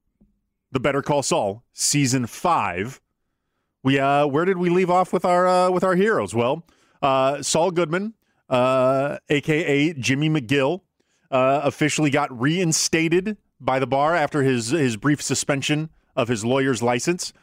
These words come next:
Uh, he was working some part-time gigs. He was flipping, uh, burner phones to potential crooks,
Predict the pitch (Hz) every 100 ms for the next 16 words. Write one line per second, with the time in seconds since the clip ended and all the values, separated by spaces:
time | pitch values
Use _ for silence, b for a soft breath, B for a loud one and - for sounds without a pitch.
0 | b - 117 113 117 120 113 127 123 117
1 | 113 120 151 147 131 123 110 131 123 127
2 | 107 - _ 151 143 135 120 110 - b
3 | b b 120 107 98 139 156 151 - 156
4 | 156 160 - 139 110 139 147 127 110 -
5 | 185 - -